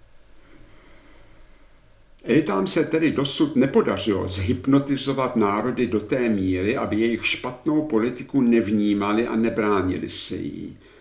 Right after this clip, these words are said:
A proto nás teď chtějí přestěhovat do říše obrazovek. Pod záminkou technického pokroku nás chtějí uvěznit v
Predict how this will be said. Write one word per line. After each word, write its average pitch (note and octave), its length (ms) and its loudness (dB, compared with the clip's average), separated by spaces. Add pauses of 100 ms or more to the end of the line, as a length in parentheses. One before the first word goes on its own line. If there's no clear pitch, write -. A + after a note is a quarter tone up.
(380)
A D3 80 -8
proto E3 480 -4
nás B2 420 0
teď D#3 220 -2
chtějí G2+ 540 -2
přestěhovat C#3 880 -4
do A#2+ 120 0
říše G2 440 -6
obrazovek. C3 840 -8 (1000)
Pod C3+ 140 -6
záminkou C3+ 800 4
technického A2 1000 -4
pokroku - 1000 -6 (440)
nás G2+ 280 -2
chtějí B2+ 240 2
uvěznit C3+ 760 2
v - 140 -16